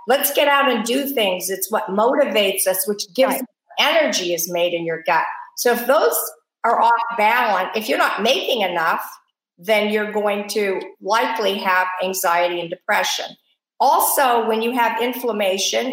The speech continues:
Speaker 1: if you have a leaky gut or intestinal dysbiosis and you're leaking those undigested food particles or toxins into your blood,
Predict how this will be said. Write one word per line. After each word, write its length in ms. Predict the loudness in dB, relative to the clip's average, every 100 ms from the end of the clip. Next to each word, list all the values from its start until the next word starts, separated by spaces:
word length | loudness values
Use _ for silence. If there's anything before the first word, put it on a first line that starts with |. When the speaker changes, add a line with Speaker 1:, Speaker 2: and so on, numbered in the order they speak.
| -4
Speaker 1:
if 280 | -6 -6 -6
you 320 | -6 -6 -10 _ _
have 200 | -2 2
a 80 | 2
leaky 400 | 2 2 0 0
gut 300 | 2 4 4
or 100 | 0
intestinal 560 | -2 -2 -2 -2 -4 -4
dysbiosis 840 | -6 -2 2 2 2 -2 -8 -6
and 100 | -4
you're 180 | -4 -4
leaking 460 | -4 -4 -2 0
those 300 | 2 2 2 -2 -10 _ _ _ _ -2
undigested 580 | 2 2 2 0 0 -4
food 260 | -4 -2
particles 440 | 0 0 0 -4 -6
or 80 |
toxins 580 | -2 0 2 0 -2 -2
into 260 | -2 -4 -4
your 160 | -4
blood, 360 | -2 2 2 2